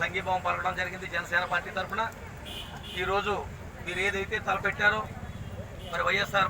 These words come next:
పార్టీ కార్యాలయాన్ని త-, మరి ముట్టడించడానికి, అలాగే ఎమ్మెల్యేలు, అలాగే మంత్రులు ఇల్లు ముట్టడించినా కూడా ఈ ప్రభుత్వానికి ఎక్కడ కూడా చలనం లేదు. మరి మా అధ్యక్షులు పవన్ కళ్యాణ్ గారు మొన్న మీ యొక్క జీతభత్యాలపై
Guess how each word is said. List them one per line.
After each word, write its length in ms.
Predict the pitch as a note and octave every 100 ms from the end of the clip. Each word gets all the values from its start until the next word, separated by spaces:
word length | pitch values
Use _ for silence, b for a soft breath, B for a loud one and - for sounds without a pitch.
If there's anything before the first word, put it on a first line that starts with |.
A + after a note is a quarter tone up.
| F#3
పార్టీ 220 | F3+ F#3 F#3
కార్యాలయాన్ని 600 | F#3 G3 G3 G3 G3+ G3+
త-, 220 | F#3+ F3+ F3
మరి 140 | F3 F3 - -
ముట్టడించడానికి, 720 | D#3 G3+ G3 F#3+ F#3+ F#3+ A3+ - - - - - - - - - D#3+
అలాగే 200 | G3 G3+ F#3
ఎమ్మెల్యేలు, 500 | G#3+ G#3+ G#3 F#3+ E3 - - - - - - -
అలాగే 200 | E3 G3 G3
మంత్రులు 340 | F#3 G3 A3 A3
ఇల్లు 180 | A3 G#3+ G3+
ముట్టడించినా 480 | F#3+ G3+ - G3+ G3+
కూడా 160 | G3 G3 E3+ - -
ఈ 60 | F3 F3+
ప్రభుత్వానికి 580 | F3+ A3 A3 A3 A3 G#3+ F#3+
ఎక్కడ 180 | G3+ G3+ G3+
కూడా 140 | G3 F#3+
చలనం 240 | G3+ G#3+ A3
లేదు. 180 | A3+ A#3+ - - - - - - - -
మరి 120 | F#3+ G3+
మా 80 | G3+
అధ్యక్షులు 360 | G#3+ A#3+ A3+ A3 G3+
పవన్ 200 | G#3+ G#3+
కళ్యాణ్ 240 | G#3+ A3 A3
గారు 120 | G3+
మొన్న 140 | D#3 G#3 G3 - - - - - - -
మీ 100 | G#3 A3 A3 G#3
యొక్క 140 | G3 A3 F3+ - - - -
జీతభత్యాలపై 720 | - A#3 A3+ A3 A3+ A3+ A3